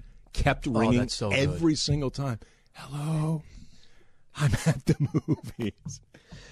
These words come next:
Speaker 1: It's
Speaker 2: No, I'll get the
Speaker 1: complicated."
Speaker 2: dry cleaning on
Speaker 1: <laughs>
Speaker 2: Tuesday.
Speaker 1: Yes.
Speaker 2: Why are you guys having that conversation in the movie? All right, Tim from the O C.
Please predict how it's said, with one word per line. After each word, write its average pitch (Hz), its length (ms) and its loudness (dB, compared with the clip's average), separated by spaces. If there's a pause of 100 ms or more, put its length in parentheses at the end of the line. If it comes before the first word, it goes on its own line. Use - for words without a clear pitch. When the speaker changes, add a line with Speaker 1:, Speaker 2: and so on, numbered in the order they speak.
(100)
Speaker 1:
It's 147 320 6
Speaker 2:
No, 170 60 2
I'll 131 60 6
get 151 40 8
the 160 80 8 (260)
Speaker 1:
complicated." 147 240 6
Speaker 2:
dry 160 260 2
cleaning 156 420 -4
on 151 180 -4
Speaker 1:
<laughs> - 40 -20
Speaker 2:
Tuesday. 160 600 -2
Speaker 1:
Yes. 107 440 -2
Speaker 2:
Why 151 220 4
are 190 40 4
you 175 100 4
guys 147 180 6
having 127 280 4
that 117 140 2
conversation 120 580 0
in 104 80 -4
the 113 60 -2
movie? 113 200 0
All 127 60 4
right, 123 120 4
Tim 151 160 0
from 147 140 -2
the 120 120 4
O 113 100 4
C. 98 320 -4